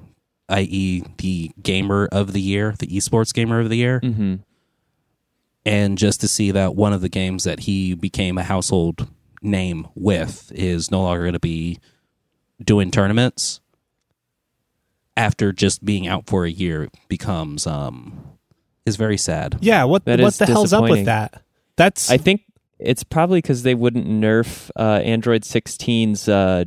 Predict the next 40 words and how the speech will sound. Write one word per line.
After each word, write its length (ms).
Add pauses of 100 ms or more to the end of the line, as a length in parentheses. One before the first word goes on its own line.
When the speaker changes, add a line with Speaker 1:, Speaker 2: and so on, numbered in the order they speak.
(100)
Speaker 2:
dunking 400
attack. 600 (720)
Speaker 1:
Oh 80
my 140
God, 240
that 120 (100)
dunk. 540 (140)
Speaker 3:
Can't 280 (180)
Speaker 1:
They 80
hit 100
him 80
with 120
the 60
dunk 260
again. 560
Speaker 3:
I, 300
I, 60 (120)
I 100
take 180
it 60
you 100
guys 220
are 100
joking, 580 (140)
but, 140
like, 200
this 260
is 420 (280)
the 320
most, 640
uh, 380 (180)
it, 240
it 180
stole, 580 (280)
it 140
stole 300
Evo 360
two 160
thousand 300
eighteen. 520